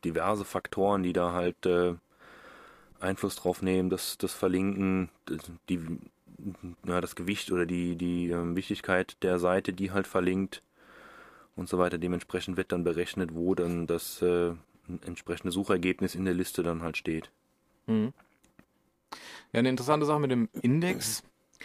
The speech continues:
Speaker 2: ist ja noch, äh, wie ich schon eben sagte, es wird ja nur das gefunden, was in dem Index auch verzeichnet ist. Und es gab in zweitausendsechs mal einen Vorfall, ähm, also man,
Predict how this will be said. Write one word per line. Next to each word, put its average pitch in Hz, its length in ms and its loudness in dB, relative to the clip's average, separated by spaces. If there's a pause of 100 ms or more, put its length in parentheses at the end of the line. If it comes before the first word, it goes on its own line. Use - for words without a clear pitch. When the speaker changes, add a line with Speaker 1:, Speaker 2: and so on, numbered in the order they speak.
(160)
Speaker 2:
ist - 220 -2
ja 143 100 2
noch, 139 380 2
äh, 123 200 0 (200)
wie 120 100 0
ich - 80 -4
schon 123 140 -4
eben 123 200 0
sagte, 123 460 2 (680)
es 120 120 -6
wird 139 160 6
ja 131 80 6
nur 143 160 4
das 156 200 2
gefunden, 143 380 -2
was 127 120 0
in 127 60 -2
dem 123 140 0
Index 131 320 0
auch - 180 -4
verzeichnet 110 600 -2
ist. 87 260 -6 (680)
Und 127 200 0
es - 180 -6
gab 127 300 4
in 123 100 0
zweitausendsechs 120 1080 -2
mal 139 160 2
einen 135 100 0
Vorfall, 131 580 2
ähm, 110 480 -2 (180)
also 113 160 2
man, 117 400 2